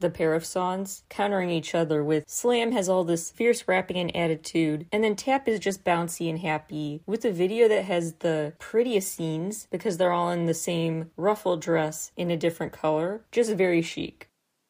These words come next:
Speaking of girl groups with must-watch new videos, fifty fifty has debuted with The fifty, and they gave a music video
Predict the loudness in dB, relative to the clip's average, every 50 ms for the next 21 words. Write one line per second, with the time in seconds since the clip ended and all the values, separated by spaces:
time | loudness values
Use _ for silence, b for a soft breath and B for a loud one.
0 | _ _ _ _ -16 -14 -10 -4 -2 -2 0 0 0 0 0 -2 0 2 4 4
1 | 4 2 2 2 2 0 0 -4 -12 -4 2 2 2 2 2 -4 -4 -2 -4 -4
2 | -4 0 2 2 2 2 0 -4 -10 -14 -8 -4 -4 -2 -2 -2 0 0 0 2
3 | 2 2 2 2 2 -2 -4 -12 _ _ _ _ _ _ _ _ -2 2 2 2
4 | 2 2 0 0 0 2 2 0 0 0 -4 -4 -4 -2 -2 -4 -6 0 2 2
5 | 2 4 4 4 4 4 2 0 0 2 0 0 4 4 4 4 4 2 0 0
6 | 0 -2 -8 -6 -6 -4 -6 -8 -10 _ -6 -2 -2 0 0 0 0 0 -2 0
7 | 0 0 0 2 2 0 0 -2 -4 -4 -2 -2 -2 0 0 0 0 0 0 -2
8 | -4 -6